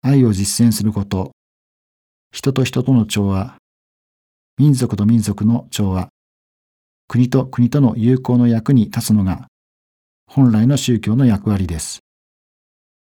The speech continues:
各宗教の真髄の部分では、お互いに共通しているということに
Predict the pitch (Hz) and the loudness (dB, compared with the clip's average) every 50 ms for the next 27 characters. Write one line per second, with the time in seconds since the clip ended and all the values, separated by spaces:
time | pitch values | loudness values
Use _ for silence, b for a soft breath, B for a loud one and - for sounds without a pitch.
0 | _ - 143 131 - - - 139 131 123 - 120 110 104 101 98 - 117 117 117 | _ -8 -8 -6 -6 -4 -2 0 0 0 0 0 0 0 0 0 0 0 0 2
1 | 113 117 113 117 104 113 117 98 107 107 101 104 127 113 98 92 - _ _ _ | 2 2 2 2 2 0 0 0 0 0 2 2 2 0 0 -2 -8 _ _ _
2 | _ _ _ _ _ _ _ _ _ - 98 127 123 117 120 123 123 120 110 117 | _ _ _ _ _ _ _ _ _ -6 -2 -2 0 2 2 4 4 4 2 0
3 | - 127 131 127 127 - 123 - - - 127 123 127 127 110 107 107 104 - 104 | -2 -2 -2 -2 -2 -4 -6 -4 0 0 0 0 0 0 0 0 0 -2 -4 -4
4 | - 143 139 120 98 - | 0 2 2 2 2 0